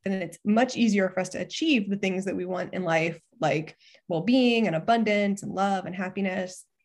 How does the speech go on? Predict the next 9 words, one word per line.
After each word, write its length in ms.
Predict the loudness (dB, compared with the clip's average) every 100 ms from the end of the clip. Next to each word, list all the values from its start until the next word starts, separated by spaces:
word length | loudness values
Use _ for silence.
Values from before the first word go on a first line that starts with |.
| _ _ _ _
So 80 | -10
translated 640 | -2 2 4 6 6 4 2
from 160 | -2
Chinese, 640 | -2 -2 -2 -2 -4 -8 -16 _
Feng 180 | -2 -2
Shui 380 | 0 0 0 0
means 520 | -6 -6 -6 -10 -14 _ _ _ 0
wind, 480 | 2 4 2 0 -2
water. 560 | -2 -2 -2 -2 -4